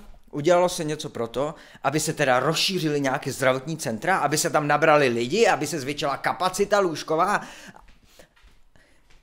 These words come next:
znova si to představuji jak Hurvínek válku a znova položím otázku jak Hurvínek válku. E, ptám se, když tedy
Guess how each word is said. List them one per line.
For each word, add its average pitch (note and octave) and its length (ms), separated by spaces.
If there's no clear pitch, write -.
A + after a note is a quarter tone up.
znova G#3 380
si F#3+ 140
to D#3+ 100
představuji E3+ 420
jak C3 140
Hurvínek D#3+ 420
válku G3+ 420
a B2+ 80
znova F3 360
položím F3 440
otázku E3 500
jak C3 240
Hurvínek D3 480
válku. B2+ 360
E, - 20
ptám F#3 460
se, G2+ 400
když F#3 500
tedy D#3 500